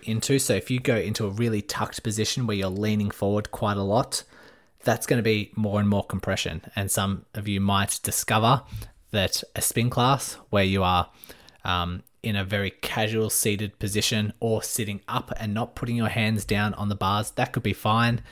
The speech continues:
However, if you then go out on the road where you're leaning a bit more forward, sometimes a little bit tucked into that aero position, that can generate high compressive forces and you might not be able to tolerate it. Um, so a lot of things to keep in mind, a lot of different variations that you can do.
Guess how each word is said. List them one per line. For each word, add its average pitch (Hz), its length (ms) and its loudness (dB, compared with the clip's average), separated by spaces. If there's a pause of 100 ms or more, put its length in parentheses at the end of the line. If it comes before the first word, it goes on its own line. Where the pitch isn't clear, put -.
(260)
However, 107 520 0 (140)
if - 140 -6
you 107 80 -2
then 101 220 -2
go 95 300 0 (120)
out 101 200 -2
on 98 140 -4
the 87 80 -4
road 104 380 -2 (340)
where 95 100 -4
you're 92 120 -2
leaning 104 360 0
a 107 40 0
bit 90 140 -2
more 92 140 -2
forward, 110 520 0 (280)
sometimes - 500 -2
a 110 40 -4
little 196 120 -4
bit - 200 -8
tucked - 320 -2
into 95 180 -2
that 90 180 0
aero 98 220 0
position, 104 540 -2 (240)
that - 140 -6
can 104 100 0
generate 95 340 0
high 107 260 0
compressive - 480 -4
forces 98 440 -6
and 107 80 -6
you 104 80 -4
might 104 160 0
not 98 140 -4
be 110 80 0
able 123 200 0
to - 60 -14
tolerate 85 480 -6
it. - 240 -10 (720)
Um, 90 380 0
so 95 320 0 (480)
a 110 100 -2
lot 160 320 8
of 151 80 6
things 120 220 2
to - 80 -4
keep 104 240 2
in 95 80 2
mind, 98 340 2
a 117 80 -6
lot 120 160 0
of 113 80 -4
different 107 360 -4
variations 107 840 2
that 82 100 -4
you 104 80 -2
can 98 160 0
do. 104 300 2